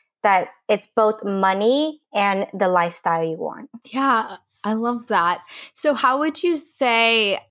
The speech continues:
Speaker 2: during this journey, as you've really mastered this, how has it, uh, benefited your
Speaker 1: Yeah, so for
Speaker 2: relationships?
Speaker 1: my relationship, I would just give an example for my husband, because we're really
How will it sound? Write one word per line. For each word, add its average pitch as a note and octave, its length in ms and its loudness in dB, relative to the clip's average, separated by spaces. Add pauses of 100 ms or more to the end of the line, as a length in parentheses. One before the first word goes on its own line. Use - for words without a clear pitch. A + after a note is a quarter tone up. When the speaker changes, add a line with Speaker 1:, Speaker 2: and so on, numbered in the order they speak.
(200)
Speaker 2:
during B3+ 260 2
this B3 180 0
journey, G#3 460 -4
as A3 200 -2
you've A3+ 200 -2
really A3 400 2
mastered G3+ 640 0
this, F#3 460 -2 (380)
how A3+ 360 2
has C4 460 0
it, G#3+ 360 0 (200)
uh, G3 260 -2 (120)
benefited G3+ 580 0
your F#3+ 240 2
Speaker 1:
Yeah, C4 180 2
so A3 220 2
for B3 160 0
Speaker 2:
relationships? A#3 40 2
Speaker 1:
my A#3+ 180 4
relationship, A#3 840 2
I G3+ 120 4
would G#3 120 2
just G3+ 180 -6
give F#3+ 140 0
an F#3+ 80 -4
example F3+ 400 -4
for F#3 120 -10
my F#3 120 -4
husband, F#3 500 -4
because F3 260 -8
we're F3 160 2
really F3+ 440 2